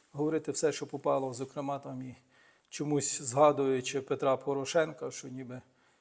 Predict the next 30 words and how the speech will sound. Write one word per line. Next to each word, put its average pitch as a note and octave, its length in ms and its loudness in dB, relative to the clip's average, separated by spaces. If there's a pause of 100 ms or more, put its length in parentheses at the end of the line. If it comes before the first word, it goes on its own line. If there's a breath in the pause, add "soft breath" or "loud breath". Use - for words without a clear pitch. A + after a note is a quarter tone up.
(160)
кинув, E3 720 4
зрадив D3 800 6 (280)
Залужний C#3+ 500 -2
Порошенка. C#3 680 -6
Ну, A3 140 0
то G3 120 -2
таке, D#3+ 300 -2
я C#3 100 0
не D3+ 100 -4
думаю, C#3+ 300 -6
що - 140 -12
на C#3 120 -8
них C#3 280 -12
варто C3+ 360 0 (720 soft breath)
витрачати D3+ 680 2
час, G3 380 2
так, D#3 280 -2
і B2+ 220 -6 (160)
це - 200 2
по D3 140 0
великому C#3 360 -4
рахунку C3+ 520 -10
так B2+ 200 -8
дуже C3 260 -6
довго C3+ 420 -2
обговорювати. B2+ 640 -2 (800 soft breath)
У D#3+ 160 0
мене B3+ 240 6
виникло, G3+ 560 6 (220 loud breath)
ну, D3 220 -10